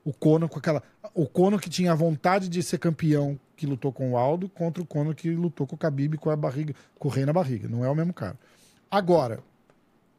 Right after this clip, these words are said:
agora, quando eu falo de, de Khabib, de Anderson, essas coisas, eu falo que o Anderson,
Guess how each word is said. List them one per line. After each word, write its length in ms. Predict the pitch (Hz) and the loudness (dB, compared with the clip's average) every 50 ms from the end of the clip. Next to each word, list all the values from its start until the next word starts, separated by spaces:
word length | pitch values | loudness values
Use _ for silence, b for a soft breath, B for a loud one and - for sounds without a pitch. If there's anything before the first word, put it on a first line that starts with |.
| _ _ _ _ _ _ _ | _ _ _ _ _ _ _
agora, 460 | - 135 160 170 165 147 120 101 95 - b b b b b | -4 -2 -2 0 2 0 0 0 -4 -10 b b b b b
quando 160 | - 160 165 208 | -2 2 2 2
eu 80 | 214 | 2
falo 380 | - - 175 165 160 156 147 131 | 2 2 2 4 4 4 2 0
de, 500 | 123 127 135 135 127 120 117 110 107 - - - - _ - | -2 -4 -4 -2 -2 -2 -4 -6 -8 -10 -14 -20 -20 _ -14
de 120 | 123 117 | -14 -8
Khabib, 560 | - 135 123 113 123 131 143 156 147 127 123 | -4 -4 -4 -2 -2 -2 0 0 -2 -2 -4
de 160 | 117 113 120 | -6 -6 -4
Anderson, 440 | 123 131 147 156 143 127 117 - 135 | -2 -2 0 -2 -2 -4 -6 -10 -12
essas 120 | 110 104 - | -14 -8 -4
coisas, 180 | 170 160 151 | 0 0 0
eu 60 | 127 | 0
falo 220 | - - 147 131 117 | -2 -2 -4 -4 -4
que 100 | - 139 | -4 -2
o 80 | 139 | -2
Anderson, 260 | 208 208 135 123 - | 0 0 -2 -4 -8